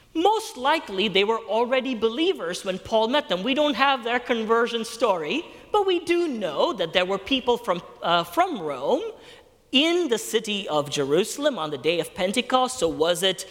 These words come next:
were they influenced by the day of Pentecost? We don't know. But we do know is that they were not necessarily converted under Paul's ministry. They were most likely believers in Jesus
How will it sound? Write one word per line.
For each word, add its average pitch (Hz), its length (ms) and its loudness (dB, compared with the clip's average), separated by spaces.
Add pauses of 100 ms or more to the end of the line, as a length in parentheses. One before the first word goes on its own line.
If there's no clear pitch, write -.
(200)
were 160 120 4
they 165 120 0
influenced 226 760 -4
by 170 120 0
the 156 100 -2
day 180 140 -2
of 190 180 -2
Pentecost? 247 580 -2
We 180 120 -4
don't 175 200 -2
know. 285 140 2
But 175 160 -4
we 185 140 -6
do 370 360 0
know - 320 -6 (200)
is 196 140 0
that 220 280 2 (340)
they 247 220 2
were 269 200 0
not 285 480 0
necessarily 208 680 0
converted 190 480 -2
under 160 200 -6
Paul's 160 360 -4
ministry. 247 520 -2
They 165 100 -6
were 170 100 0 (120)
most 254 340 0
likely 156 540 -8 (580)
believers 208 640 0
in 139 140 -10
Jesus 139 760 -6